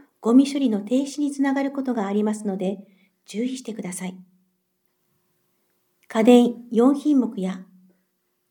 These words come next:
バッテリー、農薬、火薬類、長さ五十センチメートル、直径十センチメートル以上の木材などは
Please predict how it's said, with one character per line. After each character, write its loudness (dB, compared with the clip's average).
バ -12
ッ -10
テ 0
リ -4
ー、 2
農 10
薬、 4
火 2
薬 8
類、 0
長 8
さ 4
五 4
十 4
セ 2
ン 4
チ -2
メ 0
ー -8
ト -12
ル、 -12
直 -8
径 0
十 0
セ 2
ン 2
チ -2
メ 8
ー 0
ト 4
ル 4
以 6
上 -2
の -6
木 -6
材 -2
な -2
ど -10
は -12